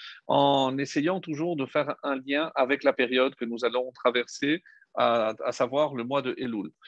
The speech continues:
Euh, vous vous poserez toujours la question, est-ce que tout, euh, est ramené à Elul ? Bien entendu, on l'a déjà présenté, donc le cours de la semaine dernière, c'était, on va dire, une introduction au mois de Elul, alors que là, on va rentrer vraiment, euh,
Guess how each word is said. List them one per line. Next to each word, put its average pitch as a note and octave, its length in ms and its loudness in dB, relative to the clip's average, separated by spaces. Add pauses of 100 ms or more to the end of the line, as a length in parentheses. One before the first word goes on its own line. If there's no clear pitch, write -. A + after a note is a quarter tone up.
(300)
Euh, A#2+ 420 6 (120)
vous D3+ 280 0
vous E3+ 120 -4
poserez E3 300 2
toujours F#3+ 260 -2
la D#3 100 2
question, D#3 480 -4
est-ce A#2+ 180 -6
que C#3+ 280 0 (160)
tout, F3+ 400 0
euh, A#2 440 4
est C3 120 0
ramené C3 320 0
à A#2 140 4
Elul ? E3+ 420 -2
Bien C#3+ 240 0
entendu, C3+ 440 -2
on D3+ 120 -2
l'a A2 100 4
déjà D3 160 2
présenté, E3 680 -2
donc A#2+ 260 -8
le A2+ 160 -4
cours C#3 240 -6
de A#2 80 0
la G#2+ 60 6
semaine B2 240 -2
dernière, C#3+ 400 2 (320)
c'était, C3 240 4
on C#3+ 120 4
va C3 120 6
dire, C#3+ 180 4
une A2+ 140 -4 (100)
introduction F3+ 640 -2
au F3+ 140 -2
mois E3 160 0
de D#3+ 100 0
Elul, F#3 360 -2 (340)
alors D3+ 340 2
que E3 400 -2
là, C#3 160 -4
on D#3 80 -4
va C3 140 0
rentrer C#3 340 -4
vraiment, D3 600 -4
euh, G#2+ 320 0